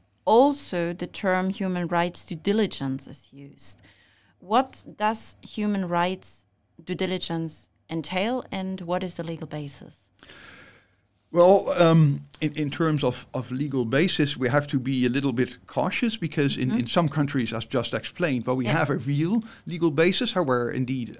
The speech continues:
Speaker 2: uh, human rights due diligence is kind of required by law.
Speaker 1: Mm-hmm.
Speaker 2: Um, but in many other countries, we do, do not have such laws yet.
Speaker 1: Yeah.
Speaker 2: And there, the, the human rights due diligence is kind of based on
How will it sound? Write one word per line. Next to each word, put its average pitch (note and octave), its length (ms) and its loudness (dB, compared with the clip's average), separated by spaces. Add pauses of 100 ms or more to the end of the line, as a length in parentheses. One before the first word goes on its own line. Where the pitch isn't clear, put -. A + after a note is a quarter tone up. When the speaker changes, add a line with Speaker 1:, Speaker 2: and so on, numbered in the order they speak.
Speaker 2:
uh, A2+ 280 -8 (140)
human B2 200 -12
rights B2 220 -4
due A#2+ 100 -4
diligence A#2 560 -4 (240)
is - 100 -14
kind C3 240 -4
of - 120 -8
required C3 500 0
by G#2+ 140 2
law. B2+ 340 -2 (260)
Speaker 1:
Mm-hmm. G3+ 280 -2
Speaker 2:
Um, C#3+ 340 4 (140)
but D3+ 140 0
in D#3 60 0
many D3+ 240 4
other G3 220 2
countries, D3 560 -2
we C#3+ 120 -4
do, C#3 180 0
do C#3 340 -2
not C#3 240 2
have F#2+ 380 -6 (240)
such - 340 -8
laws - 500 -8
yet. C3+ 340 -6 (480)
Speaker 1:
Yeah. F#3+ 120 -8
Speaker 2:
And C3 100 -2
there, D3+ 520 4
the, C3 140 -2
the C3 100 -6
human C3 260 2
rights C#3 280 4
due C3 120 -2
diligence B2+ 520 0
is B2 120 -8
kind A#2+ 240 -4
of A2 220 -8
based C#3+ 540 0
on A2 500 0